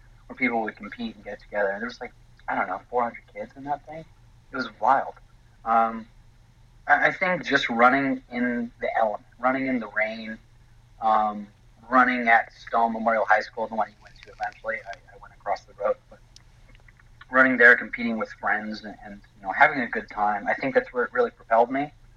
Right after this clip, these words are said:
Um, as far as individual memories in high school, they kind of all blend together. Um, I, I think college is where I started to really break out as far as, you know, um, national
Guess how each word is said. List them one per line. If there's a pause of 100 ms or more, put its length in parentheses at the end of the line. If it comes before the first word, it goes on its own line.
(340)
Um,
as
far
as
individual
memories
in
high
school, (640)
they
kind
of
all
blend
together. (340)
Um, (680)
I,
I
think
college
is
where
I
started
to
really
break
out
as (100)
far
as, (200)
you
know,
um, (440)
national